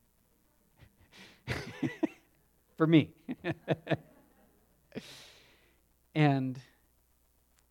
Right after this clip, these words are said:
this is what Pharaoh starts to try to do. He thinks this is a negotiation. There's one trouble with that. Let's pretend for a moment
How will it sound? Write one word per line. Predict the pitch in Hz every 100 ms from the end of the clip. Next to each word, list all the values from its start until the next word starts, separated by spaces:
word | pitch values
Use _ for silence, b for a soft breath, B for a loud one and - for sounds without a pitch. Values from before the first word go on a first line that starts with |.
| _ _ _ _ _ _ -
this | 190 202
is | 180 165
what | 165 160
Pharaoh | - 135 131 131 127
starts | - 135 120 - -
to | 120
try | - - 110 104
to | -
do. | 104 98 - - _ _ _ _ _ _ _ _ _ _ _ _ _ -
He | 254
thinks | 277 247 -
this | - 185
is | 170 147
a |
negotiation. | 147 139 135 123 113 101 92 - - _ _ _ _ _ _ _ _ _ _ _ _ _ _ _ _ _ _ - _ _ _ _
There's | 196 202
one | 240 247
trouble | - 185 156 120
with | 104 -
that. | 92 - _ _ _ _ _ _ _ _ _ _ _ _ _ _ _ _ _ _ _ _ _ _ _ _ _ _
Let's | 175 220 -
pretend | - 240 - 202 185
for | 170 143
a |
moment | 131 120 113 120